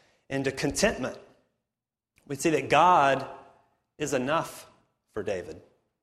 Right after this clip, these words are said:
In verse five, he says, "The Lord is my chosen portion and my cup." And there's actually,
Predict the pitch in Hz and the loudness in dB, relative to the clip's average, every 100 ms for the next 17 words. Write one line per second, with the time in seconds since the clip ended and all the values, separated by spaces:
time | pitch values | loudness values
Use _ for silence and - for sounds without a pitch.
0 | _ _ _ _ _ _ - - _ _ | _ _ _ _ _ _ -20 -20 _ _
1 | 113 127 127 - 147 151 131 131 - 135 | -4 -2 -2 0 4 4 2 -2 -2 -2
2 | 123 113 120 127 175 160 123 131 - - | -4 -4 -2 2 4 6 4 0 -6 -14
3 | - - _ _ _ - 135 143 127 - | -20 -20 _ _ _ -4 0 2 0 0
4 | 170 175 165 165 156 - 170 165 - 123 | 2 2 2 0 -2 -2 0 0 0 -2
5 | 120 127 - _ _ _ _ - 131 131 | -4 -10 -20 _ _ _ _ -6 0 2
6 | 127 - 160 98 131 127 135 180 - 185 | 0 2 0 0 -6 -6 -4 -4 -2 0
7 | 165 147 | 0 0